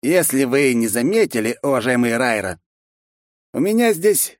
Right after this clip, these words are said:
конвоирование преступников в самом разгаре. Уж поверьте, сейчас мне не до таких мелочей, как какие-то там гроши. В следующий раз вернёмся, расплатимся». И не слушая даже ответа бармена, шериф снова на месте развернулся и потопал к выходу.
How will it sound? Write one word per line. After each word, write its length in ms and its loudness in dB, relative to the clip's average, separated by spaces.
конвоирование 720 2
преступников 720 -2
в 20 0
самом 320 0
разгаре. 500 -4
Уж 200 0
поверьте, 640 2
сейчас 400 -2
мне 140 0
не 100 2
до 100 -2
таких 340 -4
мелочей, 440 -2
как 160 -8
какие-то 480 -4
там 360 0
гроши. 540 -4
В 60 -10
следующий 320 2
раз 240 2
вернёмся, 400 0
расплатимся». 680 -4
И 120 -4
не 100 -2
слушая 500 -2
даже 300 -4
ответа 320 -4
бармена, 560 -2
шериф 460 0
снова 360 0
на 100 -4
месте 300 -4
развернулся 500 -4
и 80 -2
потопал 480 -4
к 60 -14
выходу. 440 -4